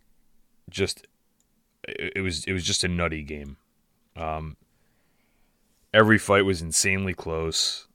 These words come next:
Uh, I think ultimately what won this game was, like, Haichao's A D LeBlanc. And, like, the f-, like, L G D won a lot of these fights, just not cleanly. And the few fights that they lost,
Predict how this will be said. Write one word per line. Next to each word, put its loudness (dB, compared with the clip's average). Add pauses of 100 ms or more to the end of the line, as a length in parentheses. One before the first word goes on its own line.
(240)
Uh, -8 (240)
I 2
think 4
ultimately 0
what 4
won -2
this -2
game -6
was, -4
like, -12
Haichao's 2 (180)
A -4
D -4
LeBlanc. -4 (1200)
And, -2
like, -2
the -6
f-, -10
like, 0
L 8
G 2
D 6
won 0
a -2
lot 0
of -8
these -8
fights, -6
just -8
not -6
cleanly. -8
And -8
the -8
few -4
fights 0
that -4
they -4
lost, -4